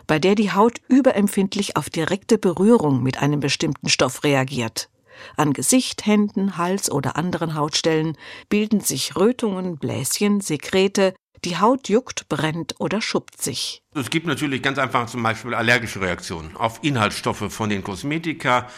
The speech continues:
Speaker 2: und die Zahl der Allergien folgt im Grunde der Zahl der Anwendungen von solchen Dingen. Das heißt, die Kosmetikindustrie entwickelt neue Konservierungsstoffe und auf einmal sehen wir diese neuen Allergien.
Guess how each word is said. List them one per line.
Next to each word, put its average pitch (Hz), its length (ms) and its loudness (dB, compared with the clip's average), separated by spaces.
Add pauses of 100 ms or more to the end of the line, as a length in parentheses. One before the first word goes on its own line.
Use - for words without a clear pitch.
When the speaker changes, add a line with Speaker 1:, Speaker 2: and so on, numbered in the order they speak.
(220)
Speaker 2:
und 104 180 -8
die 107 120 -10
Zahl 143 280 2
der 156 140 -2
Allergien 135 520 -4
folgt 147 420 -2
im 120 100 -4
Grunde 113 400 -4
der 104 160 -2
Zahl 110 300 0
der 92 140 0
Anwendungen 92 560 -2
von 92 180 -6
solchen 85 340 -6
Dingen. 71 240 -12 (460)
Das 92 100 -10
heißt, 98 240 -4
die - 60 -14
Kosmetikindustrie 127 1040 -4
entwickelt 117 640 -4
neue 139 540 2 (300)
Konservierungsstoffe 170 960 2
und 143 160 0
auf 117 100 0
einmal 131 280 4
sehen 117 240 2
wir 113 100 4
diese 110 280 -2
neuen 107 340 4
Allergien. 87 560 -4